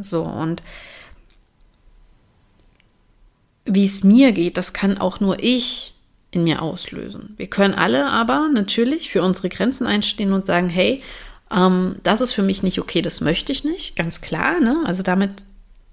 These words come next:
das ist damit nicht gemeint, ja, wenn jetzt jemand dich schlägt zum Beispiel, ja, und du sagst dann, „Ach, na ja, das sind ja meine Gefühle“, <laughs> das ist natürlich nicht damit gemeint, ja, sondern wirklich, ähm, wenn dich jemand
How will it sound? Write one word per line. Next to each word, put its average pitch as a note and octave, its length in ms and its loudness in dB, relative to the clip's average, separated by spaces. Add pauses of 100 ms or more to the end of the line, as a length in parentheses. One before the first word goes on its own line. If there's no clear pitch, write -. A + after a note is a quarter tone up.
(440)
das G3+ 220 0
ist G3 200 0
damit G3 320 4
nicht - 260 4
gemeint, F3 680 2
ja, A#3 180 4
wenn G#3 140 6
jetzt F#3+ 200 2
jemand F3+ 300 2
dich F#3+ 160 2
schlägt G#3+ 480 2
zum G#3+ 180 4
Beispiel, A#3 580 4
ja, G#3 220 6
und F#3 120 4
du F#3 80 4
sagst F#3+ 320 2 (640)
dann, F3+ 380 4
„Ach, F3+ 200 -4
na F3 140 -2
ja, E3+ 140 0
das F#3 160 -4
sind F3+ 160 -6
ja E3+ 80 -6
meine G3 260 4
Gefühle“, C4 380 6 (140)
<laughs> A3+ 160 8 (200)
das G3 140 4
ist G3+ 80 4
natürlich G#3 300 6
nicht B3 260 8
damit F3+ 260 2
gemeint, D#3+ 460 0
ja, F3+ 160 2 (280)
sondern G3 380 4
wirklich, G#3+ 480 0 (720)
ähm, F#3+ 320 2
wenn G3 200 6
dich G3 140 4
jemand F#3 380 2